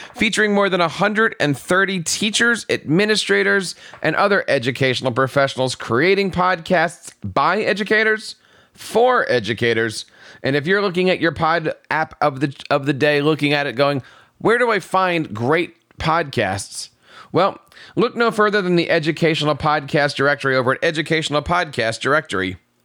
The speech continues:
dot com. Today's tip of the week is very simple. You see, last week we discussed the importance of creating a professional relationship with your building administrator.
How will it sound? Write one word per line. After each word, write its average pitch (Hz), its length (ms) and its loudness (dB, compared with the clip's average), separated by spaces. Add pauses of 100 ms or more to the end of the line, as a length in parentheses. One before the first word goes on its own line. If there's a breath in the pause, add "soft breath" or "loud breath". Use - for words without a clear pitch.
(100)
dot 104 320 -2
com. 101 400 -2 (640 loud breath)
Today's 254 260 0
tip - 460 -4 (100)
of 180 200 0
the 190 80 2
week 190 260 0
is 147 220 2
very 160 320 2
simple. 120 420 -2 (240)
You 127 140 -2
see, 185 180 0
last 233 320 0
week 220 140 -2
we 202 100 2
discussed 180 420 0
the 151 120 0
importance 165 460 0
of 127 180 0
creating 175 560 2
a 104 80 0
professional 175 640 0
relationship 147 720 0
with 143 280 0
your 135 140 2
building 131 540 0
administrator. 107 760 0